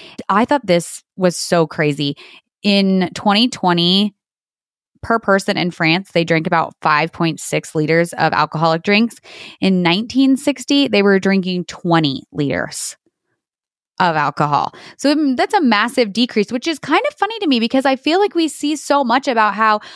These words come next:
like, people are drinking more, people are drinking more since the pandemic. And so I just didn't see how those, I, they just was a very, like, juxtaposition of what I thought was going to be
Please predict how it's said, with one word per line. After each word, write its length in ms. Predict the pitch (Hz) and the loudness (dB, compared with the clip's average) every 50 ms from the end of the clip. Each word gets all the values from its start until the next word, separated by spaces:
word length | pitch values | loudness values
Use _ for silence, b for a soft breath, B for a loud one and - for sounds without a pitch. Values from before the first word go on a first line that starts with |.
| B B B B | B B B B
like, 240 | B 202 202 190 - _ _ - | B -2 -2 -2 -2 _ _ -10
people 240 | 175 170 202 240 247 | -8 -6 -2 0 0
are 120 | 254 262 | 0 0
drinking 440 | 240 269 269 269 254 285 285 269 269 | 0 0 0 0 2 2 2 4 4
more, 320 | 302 302 285 254 220 202 | 4 4 4 4 4 2
people 200 | 202 208 196 214 | 2 0 0 0
are 140 | 226 240 240 | 0 0 0
drinking 260 | 214 254 240 240 262 | 0 0 2 2 2
more 160 | 247 247 277 | 2 2 2
since 200 | 269 254 277 269 | 2 2 0 0
the 100 | 240 294 | 0 0
pandemic. 600 | - 269 269 262 247 226 262 277 269 233 190 170 - | 2 2 2 2 4 2 2 2 2 0 0 -2 -2
And 180 | 185 202 208 | -2 -4 -2
so 140 | 196 233 226 | 0 0 0
I 80 | 220 220 | 2 2
just 180 | 214 262 262 | 0 0 -2
didn't 240 | - 320 302 247 208 | -2 -4 -4 -4 -4
see 140 | - 233 226 | -2 0 2
how 100 | 233 233 | 2 4
those, 340 | 214 208 196 185 180 _ _ _ _ _ _ _ _ - | 4 2 2 0 -2 _ _ _ _ _ _ _ _ -2
I, 120 | 196 214 - _ _ _ - - | -2 -2 -2 _ _ _ -12 -4
they 140 | - 220 226 | 0 0 2
just 200 | 214 247 233 - | 2 0 -2 -4
was 260 | 202 190 190 190 180 | -6 -2 -2 -2 -2
a 40 | 196 | -2
very, 300 | 170 - 175 175 175 170 | -2 0 2 2 2 2
like, 160 | 165 165 156 | 0 -2 -2
juxtaposition 640 | - 160 156 - - 170 156 151 143 147 143 - 160 | -2 -4 -4 -4 -6 -6 -6 -4 -4 -4 -6 -4 -4
of 100 | 147 143 | -4 -2
what 140 | 139 147 143 | -2 0 -2
I 80 | 131 135 | -2 -2
thought 360 | - - 143 135 123 - - | -2 0 0 0 0 0 -4
was 140 | 147 143 - | -8 -8 -6
going 220 | - 151 - 139 | -8 -10 -8 -8
to 80 | 127 - | -10 -10
be 340 | - - - - - - | -12 -12 -12 -14 -14 -18